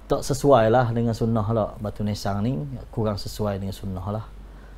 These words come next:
Nak kata dia dalam bentuk binaan, wallahu a'lam. Tak, boleh rujuk ke Ustaz Adli lagi. Uh, berkenaan dengan qasidah, ha,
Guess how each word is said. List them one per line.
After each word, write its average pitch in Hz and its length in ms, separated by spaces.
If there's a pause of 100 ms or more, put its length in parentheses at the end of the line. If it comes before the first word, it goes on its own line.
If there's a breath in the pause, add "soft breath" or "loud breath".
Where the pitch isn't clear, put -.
(280 soft breath)
Nak 104 160
kata 107 400
dia 110 240
dalam 104 240
bentuk 104 240
binaan, 110 480
wallahu 107 480
a'lam. 104 240 (320)
Tak, 101 180 (140)
boleh 107 320
rujuk 107 320
ke 107 80
Ustaz - 160
Adli 107 320
lagi. 104 260 (880 soft breath)
Uh, 117 540
berkenaan 147 500
dengan 139 400
qasidah, 135 400
ha, 104 240